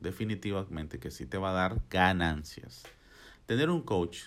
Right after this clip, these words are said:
como dice un amigo, es casi equivalente a tener una máquina del tiempo. <laughs> Sí, porque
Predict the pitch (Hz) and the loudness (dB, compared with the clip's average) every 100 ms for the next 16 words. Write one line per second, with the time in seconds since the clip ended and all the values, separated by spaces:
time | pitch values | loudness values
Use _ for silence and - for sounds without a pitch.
0 | - 87 82 - 87 80 76 85 92 - | -8 -4 -4 -4 -4 -2 -2 -2 -4 0
1 | 90 92 107 - 87 80 82 82 92 87 | -2 0 -4 -2 -2 -2 -2 -4 -4 -2
2 | 85 90 92 80 85 85 92 90 78 71 | -2 -2 -2 0 -2 -2 -4 -4 -6 -8
3 | - 76 71 - - - 104 113 110 - | -10 -10 -10 -8 -8 -4 -4 -4 -6 -8
4 | - - - - 127 - 135 147 123 120 | -16 -14 -12 -12 -12 0 4 4 4 2
5 | 101 | 0